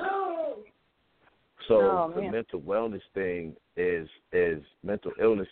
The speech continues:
Speaker 1: thing is, you know, real deep for me because the house that I live in right now is the house that my grandparents had and that my grandfather committed suicide. And to this day, I still don't know why he committed suicide.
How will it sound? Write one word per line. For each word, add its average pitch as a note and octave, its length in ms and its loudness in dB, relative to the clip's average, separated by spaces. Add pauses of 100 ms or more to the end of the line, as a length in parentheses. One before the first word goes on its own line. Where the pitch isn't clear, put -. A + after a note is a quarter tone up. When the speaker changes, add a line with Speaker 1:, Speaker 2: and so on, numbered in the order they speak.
Speaker 1:
thing F2 360 -2
is, E2+ 280 -2
you F#2+ 160 -6
know, D#2+ 260 0 (420)
real F2 180 2 (100)
deep B2+ 300 4
for D#2+ 80 -8
me D#2+ 220 -6
because E2+ 500 2 (200)
the D#2+ 80 2
house A2 400 4
that G2 120 2
I D#2+ 100 2
live G2+ 280 0
in F2 120 0
right E2 260 2
now D2+ 340 -4 (360)
is E2 140 -6
the C#2 100 -4
house F#2 340 2
that D2 140 -2
my D2+ 140 -4
grandparents F2 600 -2
had D2 420 -2
and D2+ 240 -4
that F2 240 4 (340)
my D#2 220 2
grandfather E2+ 580 2
committed C#2+ 460 -12
suicide. - 440 -10 (380)
And E2 180 -6
to F2+ 100 -2
this D#2+ 180 -8 (120)
day, G2 300 6 (400)
I F#2+ 160 2 (120)
still F2 260 -2
don't E2 220 -2
know E2 320 0
why F2 400 4
he E2+ 240 -6
committed D#2 360 -8
suicide. - 480 -12